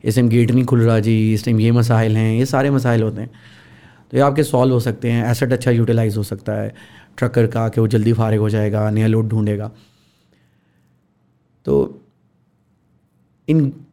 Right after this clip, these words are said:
बाईस wheeler के अलावा भी multiple ऐसे avenues हैं within road freight, जहाँ पे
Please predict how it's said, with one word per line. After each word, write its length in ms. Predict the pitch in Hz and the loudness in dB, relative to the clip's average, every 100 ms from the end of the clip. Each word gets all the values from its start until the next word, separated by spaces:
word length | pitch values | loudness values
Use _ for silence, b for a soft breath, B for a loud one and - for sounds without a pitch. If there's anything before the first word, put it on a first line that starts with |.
| _ - | _ -12
बाईस 420 | 117 131 160 175 | -2 2 2 0
wheeler 280 | 143 147 165 | 0 2 2
के 220 | 160 151 | 2 2
अलावा 320 | 123 110 110 | 2 2 2
भी 220 | 147 202 262 - _ _ _ | 0 -2 -6 -10 _ _ _
multiple 720 | 117 123 120 165 165 165 160 165 | -2 0 2 2 2 2 -2 -4
ऐसे 260 | 127 139 139 | -2 -2 0
avenues 500 | 127 131 139 135 127 | 2 2 4 2 2
हैं 60 | 160 | 0
within 540 | 127 123 127 123 120 123 - _ _ _ _ _ 120 | 2 2 4 2 0 -6 -18 _ _ _ _ _ 2
road 180 | 123 131 | 2 2
freight, 240 | 120 147 - - | 0 -4 -4 -8
जहाँ 400 | 113 113 120 123 123 | -2 0 2 2 2
पे 380 | 127 123 123 | 0 0 -2